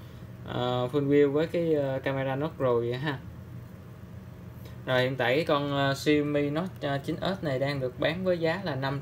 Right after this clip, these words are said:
triệu chín trăm chín mươi ngàn tại Thế Giới Động các bạn. Và khi mà các bạn mua trong thời gian là từ ngày một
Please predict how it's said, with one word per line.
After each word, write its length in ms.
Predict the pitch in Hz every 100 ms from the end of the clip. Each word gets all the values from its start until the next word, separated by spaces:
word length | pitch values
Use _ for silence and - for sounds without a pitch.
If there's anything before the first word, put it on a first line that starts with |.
| 120
triệu 180 | 113 120
chín 180 | 170 185
trăm 240 | 160 135
chín 180 | - 180
mươi 100 | 175
ngàn 240 | 135 117 117 - - -
tại 160 | 110 123
Thế 140 | 165
Giới 200 | 180 185
Động 220 | 165 113
các 80 | 139
bạn. 160 | 139 120 - - - -
Và 100 | 120
khi 160 | 120 156
mà 140 | 131
các 140 | 127 160
bạn 180 | 123 139
mua 160 | 143
trong 140 | 143 139
thời 180 | 131
gian 180 | 127 135
là 60 | 127
từ 140 | 120 120
ngày 180 | 117 113
một 320 | 117 110